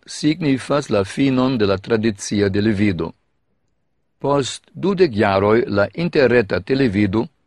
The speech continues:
ne nur servoj kiel Netflix, tute anstataŭigos la tradician televidon.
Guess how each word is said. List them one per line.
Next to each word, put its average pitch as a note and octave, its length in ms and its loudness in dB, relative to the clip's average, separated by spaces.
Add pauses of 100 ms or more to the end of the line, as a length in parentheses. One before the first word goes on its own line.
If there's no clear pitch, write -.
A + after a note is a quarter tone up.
(360)
ne D3 180 -2
nur A2 220 2
servoj G2+ 680 0
kiel F2+ 260 -2
Netflix, A#2+ 680 -4 (540)
tute F#3 520 -4
anstataŭigos A#2+ 1120 0
la G2 240 0
tradician A#2+ 720 -4
televidon. G2 640 -2